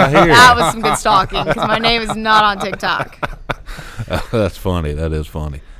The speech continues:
Speaker 1: Um, and we're having a celebration here for you at Columbia Country Club. You've been employed here. Nothing fancy, just a,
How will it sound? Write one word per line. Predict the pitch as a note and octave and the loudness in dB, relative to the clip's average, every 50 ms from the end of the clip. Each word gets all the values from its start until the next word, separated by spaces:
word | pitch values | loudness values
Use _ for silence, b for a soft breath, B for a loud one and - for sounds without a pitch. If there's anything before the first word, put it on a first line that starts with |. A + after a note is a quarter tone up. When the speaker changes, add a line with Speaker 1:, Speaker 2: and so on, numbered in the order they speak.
| B | B
Speaker 1:
Um, | B - F#2+ F#2+ F2+ E2+ E2 D#2 D#2 - - - b b b b b b b b | B -2 0 0 0 0 -2 -4 -8 -12 -16 -20 b b b b b b b b
and | - G#2+ | -6 -4
we're | G#2+ G#2 G2+ | -2 0 0
having | A#2 A#2 A2 A2+ A2 G2+ G2 G2 b b b b b b b b b | 0 0 0 0 -2 -4 -6 -8 b b b b b b b b b
a | - F2+ | -10 -6
celebration | - C3+ C3+ C#3+ B2+ B2 A#2+ A#2 - - | -2 2 2 2 4 4 2 2 2 0
here | G2+ G#2 G2+ F#2+ | 0 0 0 -2
for | - G2 G2+ G2 | -2 -4 -4 -4
you | F2 | -4
at | - | -4
Columbia | - G#2+ G2+ F#2+ F2+ D#2+ | -6 -6 -4 -4 -4 -4
Country | - F2 E2+ - | -4 -6 -6 -6
Club. | - F#2 F2 E2+ | -6 -6 -6 -6
You've | E2+ E2 D2+ D2+ - - | -6 -10 -12 -12 -14 -8
been | F2+ G#2+ G#2+ | -4 -4 -4
employed | G#2+ F#2 D#2+ - G#2 G2+ G2+ F#2+ | -2 0 0 0 2 2 0 0
here. | F#2+ F#2 F#2 F#2+ F#2+ F#2 F#2 - _ _ - - | 0 -2 -2 -2 -4 -6 -8 -12 _ _ -20 -14
Nothing | - G2 G2+ G#2+ G#2 - G2 F2 | -8 -6 -4 -4 -4 -4 -6 -8
fancy, | - G#2+ G#2 G#2 G2+ - G2+ | -4 -4 -4 -4 -4 -6 -8
just | F#2 F#2 G2 - - | -8 -8 -8 -8 -8
a, | F2+ | -12